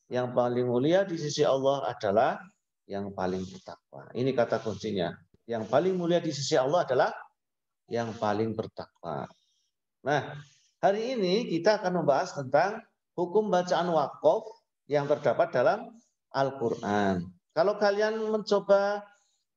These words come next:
eh, mengeksplorasi pengetahuan lain di, misalnya di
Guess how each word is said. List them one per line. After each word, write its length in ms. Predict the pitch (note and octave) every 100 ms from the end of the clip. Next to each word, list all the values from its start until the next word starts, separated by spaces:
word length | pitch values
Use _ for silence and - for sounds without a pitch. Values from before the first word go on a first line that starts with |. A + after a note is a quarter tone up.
| _ _ -
eh, 540 | D#3+ E3+ F3+ F3+ F3 F3
mengeksplorasi 1200 | F3+ F3+ F3+ F3+ F3+ F3 F3 E3 F3 D3 C3 - _ _ -
pengetahuan 540 | D#3 D#3 D#3+ D#3 D#3+ D#3+
lain 240 | D#3+ D3+ C#3+
di, 500 | C#3+ C#3+ C#3+ C3 C#3+
misalnya 800 | D3 D3+ C#3+ F3 F3+ C3 G#2 G2+
di 420 | A#2+ B2 A#2+ A#2+